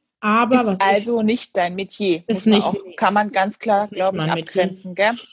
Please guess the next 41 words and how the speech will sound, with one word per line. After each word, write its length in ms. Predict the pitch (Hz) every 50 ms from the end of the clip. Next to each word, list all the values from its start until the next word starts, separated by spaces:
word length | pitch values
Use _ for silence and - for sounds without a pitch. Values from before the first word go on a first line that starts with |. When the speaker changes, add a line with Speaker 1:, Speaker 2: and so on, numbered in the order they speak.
| _ _
Speaker 2:
Das 140 | - 202 -
ist 120 | - 190 196
nicht 0 |
Speaker 1:
Aber 220 | 202 214 220 247
Speaker 2:
dein 120 | 240 226
Speaker 1:
was 120 | - 202 -
Speaker 2:
Job. 100 | - -
Speaker 1:
ich 160 | 214 208 -
schon 300 | - 220 214 220 233 240
mache, 320 | 240 233 240 226 - -
ist, 240 | - 208 196 202 -
dass 160 | 202 190 185
ich 300 | 196 190 185 - - - - -
halt 240 | 160 180 185 185 147
auch 160 | 165 190 190
den 240 | 190 - 208 190 190
Eltern, 720 | - 175 190 202 202 202 220 214 202 202 202 196 202 - - -
genau, 220 | 240 220 196 160 143
also 240 | 185 196 202 226
da 80 | 214 220
muss 180 | 233 240 254 247
man 140 | 233 208
einfach 260 | 170 196 208 - 202 202
ganz 160 | 202 196 196
klar 140 | - 196 185
nochmal 260 | 190 175 180 175 160
sagen, 260 | 156 214 220 247 254
das 80 | 233 -
habe 100 | 202 196
ich 60 | 190
ja 40 | 196
letzte 280 | 185 175 - - - 180
Folge 300 | - 214 208 208 220 214
schon 220 | 214 202 185 185
gesagt, 640 | 185 190 180 185 180 170 170 175 175 - - - - - _ -
als 180 | 160 165 156 -
Schulsozialarbeiter 840 | - 240 214 220 190 - 202 190 190 180 180 180 190 185 185 202 165
ist 160 | 185 185 185
einfach 320 | 185 180 175 - 190 190
auch 100 | - 175
ein 460 | - - 175 170 175 175 180 - -